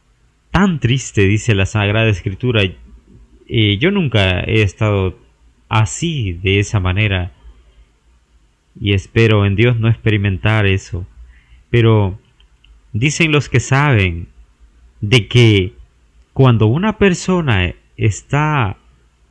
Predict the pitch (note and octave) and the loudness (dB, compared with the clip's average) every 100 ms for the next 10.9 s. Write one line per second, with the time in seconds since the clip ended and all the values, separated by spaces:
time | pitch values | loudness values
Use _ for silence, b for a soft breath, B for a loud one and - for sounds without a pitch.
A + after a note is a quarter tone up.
0 | _ _ _ - G2+ - - - _ _ | _ _ _ -10 -8 -6 -10 -12 _ _
1 | _ _ _ _ - - B2 - F3 F3 | _ _ _ _ -6 -2 0 0 -2 -2
2 | D#3 C3 E3 D#3+ C3+ E3 D#3 B2+ - G3 | 0 -2 -2 -4 -4 -6 -4 -6 -4 -2
3 | G#3 F#3 D#3+ D3 - G3 E3+ A#2+ G2 F#2 | 0 0 -2 -2 2 2 2 -2 -4 -6
4 | E2 - _ _ _ _ _ G2 G2 G2 | -6 -8 _ _ _ _ _ 0 0 -2
5 | - E3 G#3 G3+ C#3 - E3+ C#3+ - G2+ | -4 -2 0 0 -2 -2 0 0 -2 -4
6 | F2 - _ _ _ b b b b b | -4 -10 _ _ _ b b b b b
7 | _ _ _ _ _ _ _ _ _ _ | _ _ _ _ _ _ _ _ _ _
8 | _ - F3 G3 - - D#3 C3 - F#3+ | _ 2 2 2 -4 -6 -2 0 2 0
9 | A3 - - _ _ _ _ _ _ _ | 0 -6 -20 _ _ _ _ _ _ _
10 | - B2 E3 D#3 A2+ G2+ B2+ C3+ | 0 2 2 2 2 2 0 -2